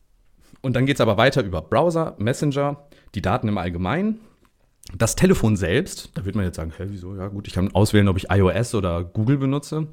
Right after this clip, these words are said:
Weit gefehlt, da gibt es auch noch weitere Alternativen. Den Computer selbst und zum guten Schluss auch noch die Cloud. Man muss aber dazu sagen, das geht so gesehen in der, im Anspruch,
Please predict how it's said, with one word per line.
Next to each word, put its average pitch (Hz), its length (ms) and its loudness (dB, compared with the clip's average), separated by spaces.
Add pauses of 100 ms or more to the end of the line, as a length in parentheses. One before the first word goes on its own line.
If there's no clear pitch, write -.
(400)
Weit 98 360 0
gefehlt, 113 460 -2
da 110 60 -2
gibt 107 160 -8
es - 100 -10
auch 95 160 -4
noch 87 120 -4
weitere 87 280 -6
Alternativen. 90 720 -6 (380)
Den 117 80 4
Computer 175 440 6
selbst 151 320 2
und 117 120 0
zum 123 280 2
guten 127 440 2
Schluss 131 420 -4
auch 107 160 0
noch 110 140 -4
die 90 100 -10
Cloud. 120 300 0
Man 117 120 2
muss 170 140 2
aber 139 100 6
dazu 123 280 0
sagen, 123 400 2 (640)
das - 200 2
geht 147 180 4
so 143 140 4
gesehen 131 260 4
in 113 100 0
der, 117 240 -2
im 123 120 -2
Anspruch, 135 640 -4